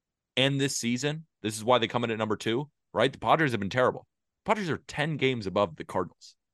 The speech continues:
The Yankees are twelve games above the Cardinals. Even the Guardians.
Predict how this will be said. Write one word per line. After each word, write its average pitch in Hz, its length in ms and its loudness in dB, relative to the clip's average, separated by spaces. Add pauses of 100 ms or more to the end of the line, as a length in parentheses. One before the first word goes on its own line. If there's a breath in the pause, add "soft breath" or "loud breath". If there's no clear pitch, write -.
(560)
The 139 80 0
Yankees 170 360 2
are 110 180 4 (540)
twelve 156 400 4
games 131 280 4
above 104 240 2
the 85 80 -6
Cardinals. - 540 -2 (1300)
Even 214 140 0
the 240 60 2
Guardians. 175 640 4